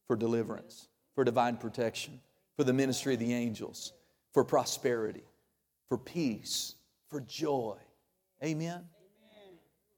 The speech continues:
Speaker 1: The differences we see among people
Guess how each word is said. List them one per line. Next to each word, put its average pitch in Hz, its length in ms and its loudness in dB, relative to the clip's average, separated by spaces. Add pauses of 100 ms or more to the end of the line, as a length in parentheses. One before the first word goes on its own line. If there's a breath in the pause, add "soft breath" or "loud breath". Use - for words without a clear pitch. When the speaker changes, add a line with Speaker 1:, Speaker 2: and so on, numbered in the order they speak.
(680)
Speaker 1:
The 143 80 0
differences 139 1000 4
we 131 140 2
see 156 320 4
among 123 320 2
people 120 560 -6